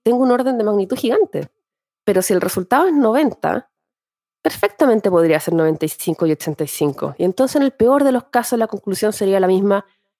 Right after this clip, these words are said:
Es un resultado válido, se mantiene el orden de magnitud. Existen diferencias en los tipos de estudio y obviamente en lo que se está midiendo. No es lo mismo cuando, cuando hablamos si algo funciona o no funciona, cero o uno binario, ¿verdad?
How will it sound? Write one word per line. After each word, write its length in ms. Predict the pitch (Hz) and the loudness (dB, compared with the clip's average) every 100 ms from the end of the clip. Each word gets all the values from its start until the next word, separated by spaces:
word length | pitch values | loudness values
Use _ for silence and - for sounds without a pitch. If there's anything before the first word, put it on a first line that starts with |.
| - | -4
Es 160 | 185 175 | -2 0
un 120 | 196 | -2
resultado 520 | 175 175 165 170 170 | -2 -6 -4 -2 -2
válido, 400 | 156 165 165 160 | 0 -2 0 -2
se 140 | 160 160 | -4 -6
mantiene 300 | 151 156 156 | -6 -2 0
el 80 | 156 | 0
orden 220 | 156 156 | -2 -2
de 80 | 156 | -2
magnitud. 460 | 151 147 139 151 147 _ _ _ _ - | -2 -4 -2 -4 -4 _ _ _ _ -6
Existen 680 | - - - - 247 202 - - | -4 -2 -4 -2 0 2 0 -6
diferencias 500 | 185 190 254 - 214 | -4 -2 -2 0 -2
en 80 | |
los 140 | 190 - | -2 -4
tipos 240 | 220 208 | -2 -2
de 60 | 196 | -2
estudio 580 | - 220 226 226 220 - _ _ - | -4 0 2 2 0 -6 _ _ -8
y 140 | 190 | -2
obviamente 340 | 196 196 202 202 | 0 0 0 0
en 60 | |
lo 80 | 196 | 0
que 60 | 180 | -2
se 80 | |
está 180 | 180 - | -6 -2
midiendo. 500 | 185 196 240 156 - _ _ _ _ _ _ _ _ _ 170 | 0 2 0 -2 -6 _ _ _ _ _ _ _ _ _ 0
No 160 | 165 | 2
es 40 | 220 | 4
lo 120 | 233 | 2
mismo 280 | 240 247 240 | 2 2 2
cuando, 520 | 196 185 175 170 - | 0 2 2 0 0
cuando 240 | 170 160 | -4 -2
hablamos 460 | 160 170 185 - - | -2 -2 -2 -6 -12
si 120 | - 180 | -4 -2
algo 340 | 185 202 - _ _ _ _ - | 0 -4 -6 _ _ _ _ -6
funciona 440 | 165 156 185 202 | -4 0 0 2
o 20 | 196 | 2
no 80 | |
funciona, 640 | 190 160 156 208 160 214 - | 0 -2 -2 -2 0 -2 -8
cero 360 | - 185 180 175 | -8 -2 0 2
o 20 | |
uno 300 | 190 180 180 | 2 0 0
binario, 380 | 170 175 180 190 | 0 -2 -2 -2
¿verdad? 320 | 180 196 | -2 -4